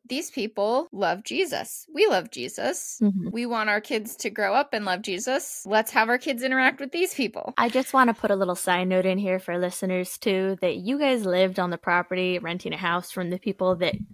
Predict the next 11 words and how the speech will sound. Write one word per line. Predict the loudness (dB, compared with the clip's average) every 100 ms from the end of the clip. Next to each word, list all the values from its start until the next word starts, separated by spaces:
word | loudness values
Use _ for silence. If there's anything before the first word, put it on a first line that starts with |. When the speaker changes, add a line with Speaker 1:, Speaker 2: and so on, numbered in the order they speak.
| -12
Speaker 2:
created | -8 -6 -6 -8 -10 0
this | 0 0
group | 0 0 0 -4 -20 _
and | 0 2 2 -2
the | -6
church | -6 -6 -6
that | -6 -4
we | -4
went | -6 -4
to. | -4 -4
So | 0 2